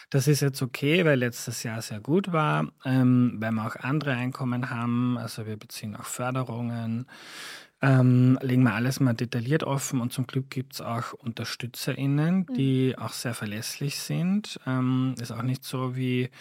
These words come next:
Speaker 1: also der Werbemarkt ist so das Pendant zu YouTube, einmal urgut, dann wieder schlecht.
Speaker 2: Ja.
Speaker 1: Und die UnterstützerInnen sind uns relativ treu, obwohl's auch, ähm, ein bisschen weniger geworden ist in letzter Zeit.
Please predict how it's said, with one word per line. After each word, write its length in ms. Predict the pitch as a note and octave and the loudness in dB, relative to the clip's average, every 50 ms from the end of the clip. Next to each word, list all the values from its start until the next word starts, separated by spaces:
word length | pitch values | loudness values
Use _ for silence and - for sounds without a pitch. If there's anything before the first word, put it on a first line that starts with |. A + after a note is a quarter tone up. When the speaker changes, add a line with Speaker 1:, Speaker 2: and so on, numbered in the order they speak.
| - - - - - - | -20 -20 -20 -20 -18 -4
Speaker 1:
also 180 | - C3 B2 A#2+ | -2 0 0 2
der 140 | A2 B2 A2 | 0 0 -2
Werbemarkt 560 | A2+ A2 A2+ B2+ C3 B2+ B2 B2 - - - | 0 0 2 4 4 4 4 2 0 -2 -6
ist 140 | A#2+ - - | -6 -4 -4
so 80 | B2 | -6
das 80 | A#2 - | -6 -6
Pendant 380 | - B2 A#2 - A#2 A2+ A2+ | -4 -4 -4 -2 -2 -4 -4
zu 100 | - B2+ | -4 -4
YouTube, 340 | A2+ C3+ D#3+ D#3+ - D#3+ C#3 | 0 0 0 2 2 0 0
einmal 340 | - A#2 A#2+ A#2+ A#2 A#2 - _ _ _ | 0 0 0 0 0 0 -4 _ _ _
urgut, 540 | - C3+ C3 B2+ - B2+ C#3+ D3+ D3 - B2+ | -4 -4 -4 -2 -2 -2 -2 -2 -2 -2 -2
dann 160 | A#2 A#2 A2+ | -2 -2 -2
wieder 180 | A2+ A2 A2+ | -2 -4 -6
schlecht. 600 | A2 - - A2+ A#2 C#3 E3+ - - - - - C4+ | -8 -8 -8 -8 -6 -6 -6 -6 -8 -12 -12 -10 -8
Speaker 2:
Ja. 140 | B3+ A#3+ A#3+ | -6 -6 -2
Speaker 1:
Und 680 | C3+ C3 B2+ B2 B2 B2 A#2+ B2+ - - - _ - - | 0 0 2 4 4 2 2 0 -4 -14 -14 _ -8 -6
die 320 | B2+ A#2+ A#2 A#2 A#2 A#2+ A#2+ _ _ _ _ - - - - - - - _ _ | -4 -2 -2 -2 -2 -4 -6 _ _ _ _ -20 -18 -18 -18 -18 -20 -20 _ _
UnterstützerInnen 760 | - C#3+ C3+ C#3+ C3 - - D3+ D3+ - - D3 C3+ C3+ C3 | -2 0 0 2 0 2 2 0 0 0 0 2 4 4 4
sind 180 | B2+ C3+ B2 A#2+ | 2 2 2 2
uns 180 | A#2+ A#2+ - | 2 0 -2
relativ 460 | - G#2 G#2 A2 A2+ - A2+ A2+ - - | -8 -8 -8 -8 -8 -8 -8 -10 -10 -12
treu, 480 | - - A2 G#2 G#2+ A2+ B2+ D#3 E3 - | -14 -12 -10 -8 -6 -4 -4 -4 -4 -4
obwohl's 360 | C3+ C3 - C3 C#3 C3+ - | -6 -4 -2 -2 -2 -2 -4
auch, 580 | - A#2 A#2+ C#3 E3 F#3+ - - - - - F#3+ | -6 -4 -2 -2 -2 -4 -4 -10 -16 -16 -14 -10
ähm, 440 | - D3 C#3 C#3+ D3 D3 D3 D3 C#3+ | -6 -4 -2 -2 -2 -2 -2 -2 -4
ein 40 | C#3 | -4
bisschen 380 | - D3+ C3+ - - C#3 B2+ B2+ | -6 -8 -8 -6 -6 -6 -6 -6
weniger 520 | B2+ B2+ B2+ A#2+ A#2 A#2 - A#2+ A#2 A2+ | -8 -6 -4 -4 -4 -4 -4 -6 -8 -8
geworden 520 | - - A#2 A2 A2 G#2+ G#2+ A2 - A#2+ A2+ | -8 -8 -8 -6 -6 -6 -6 -4 -4 -4 -4
ist 220 | A2+ B2 A#2+ - | -2 -4 -6 -4
in 80 | A#2+ A#2 | -6 -6
letzter 420 | A2+ A2+ A2+ - - - B2 B2+ | -6 -6 -10 -10 -10 -12 -12 -12
Zeit. 480 | - - - C3 C3+ E3 F#3+ - - | -12 -10 -8 -6 -6 -6 -8 -8 -14